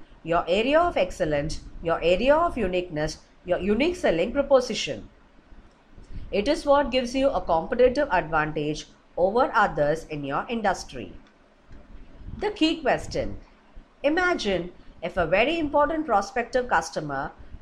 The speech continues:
were to ask you, "What is it about your product or service that is different, better, and superior to any other similar product or service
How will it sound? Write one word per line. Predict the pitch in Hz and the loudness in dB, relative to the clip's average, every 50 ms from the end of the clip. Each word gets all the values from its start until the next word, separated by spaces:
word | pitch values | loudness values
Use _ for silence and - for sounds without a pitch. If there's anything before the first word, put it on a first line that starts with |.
| - 139 | -8 -2
were | 156 160 202 247 | 2 2 4 2
to | 254 349 349 - 233 | 2 0 2 2 4
ask | 226 220 220 - - | 4 2 2 -2 -4
you, | 196 160 151 156 170 - - - - - - - - - | -4 -4 -4 -4 -6 -10 -16 -20 -18 -16 -16 -16 -14 -14
"What | 160 160 196 240 269 277 392 | -10 -6 -4 -2 -2 -2 -2
is | 415 370 - - - | -4 -4 -4 -6 -8
it | 370 - - - | -8 -6 -4 -2
about | - 180 175 190 202 226 - 285 | -2 0 2 0 0 0 0 2
your | 277 262 | 2 2
product | - - 180 160 170 208 226 226 - | 2 2 0 2 2 0 -2 0 2
or | 269 269 | 2 2
service | 269 - 202 160 156 175 208 233 226 | 2 0 -2 0 0 0 0 0 0
that | 226 226 226 233 | 0 0 0 0
is | 214 214 - | -4 -4 -4
different, | 151 143 - - - 139 151 190 277 311 - - - - - - - | -4 -4 -4 -4 -4 -2 -2 -2 -2 -4 -8 -14 -18 -20 -20 -6 -2
better, | 151 147 143 - 190 180 208 269 - - - - _ _ _ - | 0 0 0 2 2 2 2 0 -2 -6 -14 -20 _ _ _ 0
and | 185 254 339 370 | 0 2 2 0
superior | - - 302 254 233 269 247 226 208 202 208 214 | -2 -2 -4 -2 0 0 0 2 2 2 2 0
to | 208 220 - 151 | 0 -4 -4 0
any | 170 185 202 233 254 | 0 0 2 2 2
other | 262 277 302 294 | 4 4 4 4
similar | - 262 233 208 208 208 220 220 | 2 0 0 0 2 2 0 0
product | 214 - 185 170 156 156 165 165 - 175 | 0 0 0 0 0 0 -4 -4 -4 -2
or | 170 196 | -2 -2
service | - - - 175 143 131 120 143 180 208 - | -2 -2 0 0 0 0 0 -2 -2 -2 -4